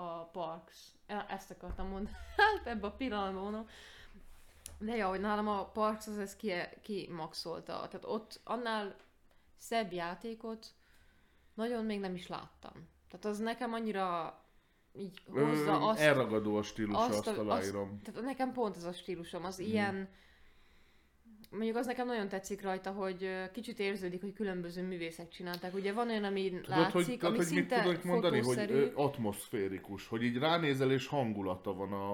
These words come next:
Speaker 2: a
Speaker 1: Igen,
Speaker 2: kártyának.
Speaker 1: igen. Mondjuk hát persze így is
Speaker 2: Kevesebb
Speaker 1: kell.
Speaker 2: részlet, kevesebb részlet, mint, mint a, mit tudom én, a valóságban, tehát ezek meg ilyen festmények, meg ilyen fotószerűek akarnak
Speaker 1: Mondjuk
Speaker 2: lenni.
Speaker 1: a Parks is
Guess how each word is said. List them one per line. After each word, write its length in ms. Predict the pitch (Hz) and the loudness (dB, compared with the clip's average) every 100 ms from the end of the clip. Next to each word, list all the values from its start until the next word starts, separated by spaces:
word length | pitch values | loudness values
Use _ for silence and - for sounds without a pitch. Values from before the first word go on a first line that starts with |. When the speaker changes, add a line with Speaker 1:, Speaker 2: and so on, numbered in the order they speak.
| - | -2
Speaker 2:
a 60 | 95 | -2
Speaker 1:
Igen, 100 | 220 | 0
Speaker 2:
kártyának. 640 | 190 202 175 180 180 180 | 2 2 0 -4 -2 -2
Speaker 1:
igen. 100 | 180 | -2
Mondjuk 260 | 214 240 254 | 0 -2 0
hát 240 | 254 214 - | -2 -4 -6
persze 400 | 240 202 - 202 | -4 -4 -4 -4
így 140 | 190 185 | -4 -6
is 280 | - - - - | -10 -14 -20 0
Speaker 2:
Kevesebb 460 | 165 175 - 185 | 4 6 6 6
Speaker 1:
kell. 100 | 127 | 6
Speaker 2:
részlet, 720 | - 110 101 - 101 127 - - | 6 4 2 2 2 2 -2 -10
kevesebb 540 | - 131 110 113 98 98 | -4 -2 0 -2 -2 -2
részlet, 680 | 92 90 - 90 131 - | -2 -4 -6 -6 -6 -8
mint, 420 | 98 95 87 - | -10 -8 -8 -12
mint 260 | 87 90 90 | -10 -10 -6
a, 280 | 85 85 - 55 60 62 | -4 -4 -6 -12 -18 -14
mit 100 | 90 | -14
tudom 220 | - 87 | -10 -8
én, 80 | 87 | -8
a 80 | 82 | -8
valóságban, 640 | 82 85 85 - 73 85 95 | -6 -6 -8 -8 -8 -6 -6
tehát 180 | 92 92 | -6 -6
ezek 280 | 90 92 | -6 -8
meg 160 | 95 92 | -8 -6
ilyen 180 | 95 92 | -4 -4
festmények, 640 | - 110 - 90 90 82 | -4 -6 -4 -6 -6 -6
meg 120 | 85 | -8
ilyen 140 | 87 87 | -8 -6
fotószerűek 1300 | - 98 95 92 90 - - - - 101 95 92 - | -6 -6 -4 -6 -8 -16 -20 -18 -4 -2 0 -2 -6
akarnak 480 | 85 185 180 180 180 | -8 -6 -4 -6 -2
Speaker 1:
Mondjuk 200 | 208 185 | -2 -2
Speaker 2:
lenni. 140 | 202 | 0
Speaker 1:
a 20 | 233 | 0
Parks 240 | 220 - | 0 -6
is 220 | 190 - | -14 -12